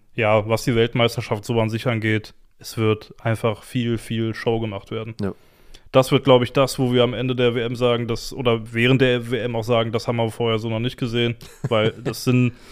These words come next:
Speaker 1: das sind die Amis und die haben sich das als Ziel gesetzt
Speaker 2: Ja.
Speaker 1: und das wird überall Show und Werbung und sonst was, das wird, äh, ja, ohne Ende sein. Alleine schon jetzt mit einer Halbzeitshow in dem W-M-Finale, was es vorher noch nicht, äh,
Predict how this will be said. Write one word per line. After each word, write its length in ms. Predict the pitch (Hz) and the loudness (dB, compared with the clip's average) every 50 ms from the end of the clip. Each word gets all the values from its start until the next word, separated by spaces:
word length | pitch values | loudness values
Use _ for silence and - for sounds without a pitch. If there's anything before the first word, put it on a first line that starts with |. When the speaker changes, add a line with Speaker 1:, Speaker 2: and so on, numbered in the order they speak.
| - - - - - - - - - | -18 -18 -18 -20 -20 -20 -20 -4 2
Speaker 1:
das 160 | - 123 - | 2 2 6
sind 140 | - 147 156 | 8 8 8
die 120 | 156 156 | 8 8
Amis 360 | - 139 147 160 160 160 156 - | 6 6 8 8 8 8 8 6
und 100 | 135 127 | 4 6
die 80 | 127 | 6
haben 180 | 120 123 147 151 | 6 8 6 6
sich 120 | 139 135 | 2 4
das 200 | - 143 135 - | 4 4 4 6
als 220 | 147 131 127 - - | 4 4 4 4 2
Ziel 140 | - 147 143 | 2 4 6
gesetzt 320 | 139 135 131 135 135 95 | 6 8 8 6 6 6
Speaker 2:
Ja. 60 | 92 | 4
Speaker 1:
und 60 | 127 | 6
das 200 | 120 120 117 - | 6 6 6 4
wird 280 | 120 120 127 127 127 - | 4 6 6 6 6 4
überall 500 | - 151 143 135 139 135 131 127 127 127 117 | 0 -2 2 6 6 6 6 8 6 4 4
Show 340 | - - - 131 135 143 143 | 2 4 6 6 6 6 4
und 180 | 131 117 113 117 | 2 0 2 6
Werbung 320 | 120 123 127 127 131 123 | 6 6 6 6 4 2
und 100 | 117 113 | 2 2
sonst 300 | 107 117 117 120 - - | 2 2 2 2 0 2
was, 240 | 123 117 113 113 - | 4 4 4 4 0
das 320 | - 117 - - - 117 | -4 -4 -4 -4 -6 -2
wird, 440 | 110 113 113 117 113 - - - - - | 0 2 2 0 0 -4 -12 -16 -14 -8
äh, 880 | 117 120 113 110 110 110 110 110 107 107 110 110 110 - - - - | -4 -4 -2 -2 -2 -2 -2 -4 -4 -6 -8 -10 -14 -16 -16 -10 -8
ja, 100 | 120 113 | -8 -6
ohne 240 | 95 98 127 120 117 110 | -6 -6 -6 -6 -4 -6
Ende 200 | 117 120 117 110 | -6 -8 -8 -6
sein. 220 | 113 113 104 107 | -4 -4 -2 -2
Alleine 280 | 110 110 110 117 120 120 | 0 0 0 0 0 -2
schon 200 | - - 127 117 | -4 -6 -4 -4
jetzt 200 | 120 113 - - | -4 -4 -4 -8
mit 140 | - - | -10 -6
einer 120 | - 120 101 | -6 -2 0
Halbzeitshow 760 | 117 123 131 - - 135 123 - - 135 123 123 123 127 127 | 0 -2 0 2 0 0 0 0 0 2 2 2 2 0 -2
in 220 | - 107 127 123 120 | -4 -8 -8 -6 -6
dem 340 | 120 117 117 117 120 117 113 | -6 -6 -6 -6 -8 -6 -6
W-M-Finale, 640 | 120 104 113 131 131 - 135 123 120 117 117 120 113 | -6 -4 -4 -8 -8 -6 -6 -4 -2 -2 -4 -4 -6
was 160 | 113 - - | -8 -10 -10
es 40 | - | -16
vorher 260 | - - 127 117 117 | -8 -4 -2 -2 -2
noch 60 | 117 120 | -2 -4
nicht, 300 | 120 120 - - - - | -6 -8 -10 -10 -14 -12
äh, 260 | - 113 123 120 117 | -8 -6 -4 -4 -4